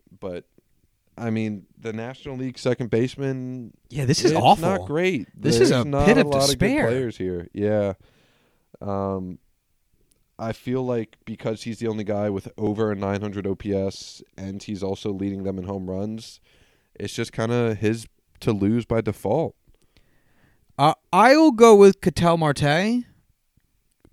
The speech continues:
Speaker 2: because why not?
Speaker 1: Yeah, why not?
Speaker 2: Uh, plus, one thing to keep in mind as we do this is every team must send one representative to the All-Star game.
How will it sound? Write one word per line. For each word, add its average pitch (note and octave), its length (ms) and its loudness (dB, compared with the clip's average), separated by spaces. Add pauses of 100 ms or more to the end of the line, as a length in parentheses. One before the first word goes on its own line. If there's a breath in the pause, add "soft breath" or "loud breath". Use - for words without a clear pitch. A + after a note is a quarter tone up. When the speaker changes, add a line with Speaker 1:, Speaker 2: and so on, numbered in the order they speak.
(280)
Speaker 2:
because C4+ 360 4
why C#4+ 100 4
not? C#4+ 320 0 (560)
Speaker 1:
Yeah, C#3+ 200 -6
why G#2+ 140 -6
not? F2 220 -8 (240)
Speaker 2:
Uh, D3+ 220 6
plus, - 640 2
one E3+ 260 -2
thing F#3+ 140 -2
to F3+ 40 -2
keep E3 180 -6
in E3 60 -6
mind D#3 200 -2
as C3 100 -4
we C3 80 -2
do C3 180 0
this C#3 220 0
is A#2+ 160 -6
every B2+ 300 -4
team B2 280 -4
must A#2+ 360 -4
send B2+ 560 -2
one A#2+ 260 -2
representative A#2+ 760 -4
to B2 220 -4
the A#2 140 -2
All-Star A#2+ 360 -2
game. F3 380 -4